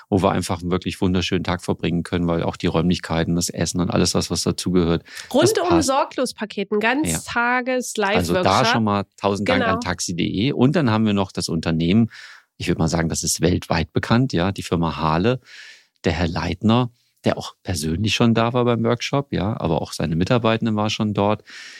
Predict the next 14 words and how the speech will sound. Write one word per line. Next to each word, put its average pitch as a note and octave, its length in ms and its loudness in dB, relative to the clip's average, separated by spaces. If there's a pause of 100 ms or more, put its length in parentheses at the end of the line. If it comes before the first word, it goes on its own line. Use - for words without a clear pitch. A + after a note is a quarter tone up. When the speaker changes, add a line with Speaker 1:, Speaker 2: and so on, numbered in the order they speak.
(220)
Speaker 1:
Und G2+ 340 2 (200)
ich - 140 -4
glaube, G2 340 2 (160)
die F#2+ 140 -2
kennt A2 400 0
ihr G#2 220 2
alle. G#2 420 2 (100)
Das E2+ 160 -6
ist - 220 -6
der F2+ 240 2
Nummer F2+ 260 2
eins F#2 220 -2
Taxameterhersteller F#2 1000 0
weltweit. F2 600 0